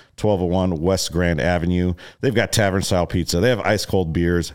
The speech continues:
They are there before and after Blackhawks and Bulls games, a short drive or Uber ride, uh, over from there. Head to salernos pizza dot com or call up three one two, six six six, three four four, three four four four,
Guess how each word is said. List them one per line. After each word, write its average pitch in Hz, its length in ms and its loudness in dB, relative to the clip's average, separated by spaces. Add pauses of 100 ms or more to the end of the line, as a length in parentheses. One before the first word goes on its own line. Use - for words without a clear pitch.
They 113 180 2
are 95 160 2
there 107 500 2 (200)
before 101 340 0
and 92 100 0
after 92 240 0
Blackhawks 85 540 0
and 73 100 -2
Bulls 85 240 -2
games, 85 280 -2
a 71 120 -2
short 95 480 -2
drive 90 520 0
or 80 180 -2
Uber 98 240 -2
ride, 92 380 0 (320)
uh, - 100 -2
over 95 280 0
from 90 160 -2
there. 90 220 0 (220)
Head 123 160 0
to 113 60 2
salernos 110 480 0
pizza 107 260 -2
dot 90 240 0
com 95 380 0
or 78 80 -2
call 90 260 0
up 82 100 -4
three 107 260 -2
one 95 260 0
two, 107 260 -2
six - 320 -4
six - 240 -4
six, - 360 -2
three 98 240 -2
four 90 260 -2
four, 98 500 0 (640)
three 135 200 0
four 117 320 0
four 117 200 0
four, 92 420 0